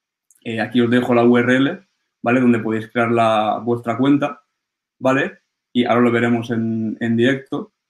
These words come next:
Y después, una vez teng-, tengamos creada, eh,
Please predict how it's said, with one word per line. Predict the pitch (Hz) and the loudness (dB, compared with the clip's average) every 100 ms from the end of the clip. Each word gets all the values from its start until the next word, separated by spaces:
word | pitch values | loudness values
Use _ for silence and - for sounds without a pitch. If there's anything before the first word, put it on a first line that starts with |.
| _ _ _ _ _ 135 | _ _ _ _ _ 4
Y | 127 123 | 6 6
después, | 120 123 135 | 4 0 0
una | 135 | 0
vez | 143 135 | 0 0
teng-, | 123 123 123 | 2 2 0
tengamos | 123 120 127 127 | -4 -2 -2 -2
creada, | 135 135 107 - - - | -2 0 0 -6 -14 -12
eh, | 110 98 92 - - | -10 -10 -12 -14 -16